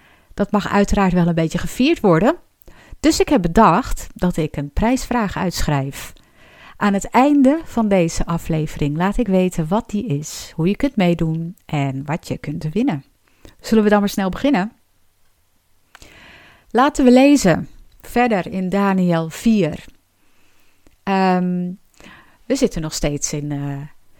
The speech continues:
de dro-, de, ja, de beschrijving van de droom, inderdaad. Ehm, Daniel vier vers zestien.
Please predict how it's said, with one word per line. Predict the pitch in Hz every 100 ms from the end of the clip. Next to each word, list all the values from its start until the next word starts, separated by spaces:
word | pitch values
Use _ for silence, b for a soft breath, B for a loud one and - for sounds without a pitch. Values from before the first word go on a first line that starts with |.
| _ _
de | - 180 165
dro-, | 180 - - _ -
de, | 185 175 156 147
ja, | 156 196
de | 156
beschrijving | 160 - 226 202
van | 165
de | 151 151
droom, | 160 208 240
inderdaad. | 160 151 165 240 262 - - _ -
Ehm, | 202 190 175 165 156 156
Daniel | 247 262 202 170 151
vier | - 220 190
vers | - 147 147 - - -
zestien. | - 240 262 - 240 170 147